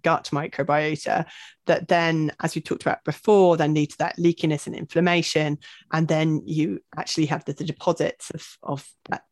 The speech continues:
leakiness and the stuff that's absorbed, the toxin, the, the partially broken down food and things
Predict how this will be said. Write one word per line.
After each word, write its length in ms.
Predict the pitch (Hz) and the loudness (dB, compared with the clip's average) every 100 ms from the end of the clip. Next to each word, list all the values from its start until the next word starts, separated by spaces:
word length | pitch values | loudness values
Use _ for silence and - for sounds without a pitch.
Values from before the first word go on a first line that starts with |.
| - | -6
leakiness 600 | 151 151 - 147 139 - | 2 2 2 -2 -2 -6
and 140 | - - | -10 -10
the 80 | |
stuff 360 | - - 156 - | -12 -4 -4 -2
that's 160 | - 196 | -6 -6
absorbed, 500 | 160 180 170 160 160 | 0 4 6 4 0
the 40 | |
toxin, 520 | - 156 - 165 160 | -6 -6 -6 -10 -8
the, 200 | 160 - - - - - | -8 -8 -10 -20 -10 -8
the 60 | |
partially 360 | 147 165 156 - | -4 -2 -2 -4
broken 260 | 143 - - | -6 -6 -6
down 120 | 135 | -8
food 300 | - 175 151 | 0 0 0
and 100 | 147 | -4
things 240 | - - | -8 -10